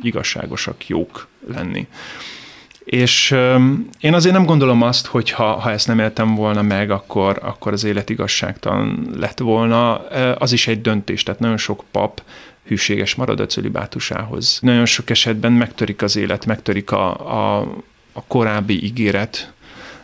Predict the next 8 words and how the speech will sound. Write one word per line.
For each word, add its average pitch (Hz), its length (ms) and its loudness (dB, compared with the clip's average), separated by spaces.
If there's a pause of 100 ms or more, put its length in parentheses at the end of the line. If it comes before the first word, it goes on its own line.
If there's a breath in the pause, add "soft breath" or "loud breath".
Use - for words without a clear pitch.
ö, 107 420 0
és - 260 -2
akkor 110 300 -2
meg 107 240 0
kell 101 180 -2
próbálni 104 440 0
valahogy 101 500 0
újra, 95 420 0